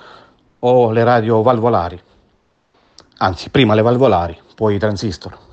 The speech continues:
per poi andare a finire al sistema dab, il sistema di digitalizzazione radiofonica. Dicevamo,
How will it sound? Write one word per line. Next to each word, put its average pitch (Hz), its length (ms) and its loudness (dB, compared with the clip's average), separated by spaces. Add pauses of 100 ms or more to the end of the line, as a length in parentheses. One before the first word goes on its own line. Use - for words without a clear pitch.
(360)
per 147 160 0
poi 202 180 2
andare 170 220 2
a 151 40 0
finire 160 340 0
al 143 120 0
sistema 135 460 0
dab, 107 420 0 (460)
il 113 100 -6
sistema 131 380 -2
di 110 160 -4
digitalizzazione 113 1040 -2 (100)
radiofonica. 101 640 -4 (2500)
Dicevamo, 127 640 0